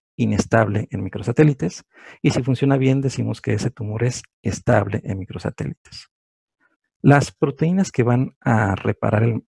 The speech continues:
material genético, eh, que tiene estas mutaciones son cuatro proteínas que pueden ser combinaciones de estas seis que están aquí enunciadas. Para fines prácticos, la gran mayoría de los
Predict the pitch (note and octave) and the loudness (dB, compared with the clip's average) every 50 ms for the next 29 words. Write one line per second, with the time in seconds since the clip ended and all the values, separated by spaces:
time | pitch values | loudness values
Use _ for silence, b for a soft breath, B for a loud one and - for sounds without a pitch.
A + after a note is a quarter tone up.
0 | _ _ - G2 F2+ - G#2 G2 G2 G2 - - G#2+ G2+ G2+ - - A2+ - - | _ _ -6 -6 -4 -4 -2 -2 -2 -2 -2 -4 -6 -6 -6 -8 -10 -12 -14 -12
1 | - A2 A#2+ C3 - _ _ _ _ _ _ - A2 G#2+ G#2 G#2 G#2 _ _ _ | -10 -10 -10 -12 -16 _ _ _ _ _ _ -6 -4 -4 -4 -6 -8 _ _ _
2 | _ _ - - - - A2 G#2+ G#2 G2+ - A#2 G#2 A#2 A2+ - A#2 - - A2+ | _ _ -10 -10 -6 -4 -4 -4 -4 -4 -4 -4 -4 -2 -4 -4 -4 -4 -4 -4
3 | G2+ A2 C#3+ - - B B B B B B B B B B B _ - - - | -4 -4 -6 -8 -10 B B B B B B B B B B B _ -6 0 2
4 | C3 C3 C3+ D#3+ F3+ - _ _ _ _ _ _ _ _ - C3+ B2 - - B2 | 2 2 2 0 -4 -10 _ _ _ _ _ _ _ _ 4 4 4 4 2 0
5 | - A2+ G#2+ - - C3 C3+ D3 C3+ A2+ A2 B2 - - - _ _ _ _ _ | -2 -4 -4 0 2 4 4 4 4 2 0 -2 -6 -10 -18 _ _ _ _ _
6 | - B2+ A#2 - - A#2+ A#2+ A#2 - - A#2+ A2+ - _ _ _ - G#2+ G#2 G#2+ | -2 -2 -2 0 0 0 0 2 2 0 0 0 -2 _ _ _ -8 -6 -4 -2
7 | G#2+ A2 G2+ - - A#2 A2+ A2+ A#2+ B2 - - - A#2 A2 G#2 G#2 - - - | -2 -2 -4 -4 -4 -4 -2 -2 -2 -2 -4 -6 -4 -2 0 0 -2 -2 -4 -4
8 | A2+ A2 - A2+ F2+ - - - - - G2 G2+ G2+ - - F#2+ F#2 D#2+ - - | -4 -2 -2 -4 -4 -4 -6 -8 -6 -6 -4 -4 -4 -4 -6 -6 -6 -8 -8 -10
9 | - - - - - - _ b b b b b b b b b b b b - | -10 -10 -10 -12 -16 -20 _ b b b b b b b b b b b b 2
10 | B2 A#2+ - - D#3+ E3 - - - - C3 - - - - - G#3 - - - | 4 4 4 4 2 2 2 2 0 0 0 0 -2 -4 -4 -6 -10 -10 -12 -16
11 | _ _ _ _ - G3+ A#2 A2 A2 A#2+ B2+ C3 C3+ C3+ B2+ A#2 A2+ A2+ A#2 A2+ | _ _ _ _ 4 6 6 6 8 6 6 6 6 4 4 2 2 0 0 0
12 | A2+ G#2+ A2 G2 - - - - _ | 0 -2 -4 -6 -10 -12 -18 -20 _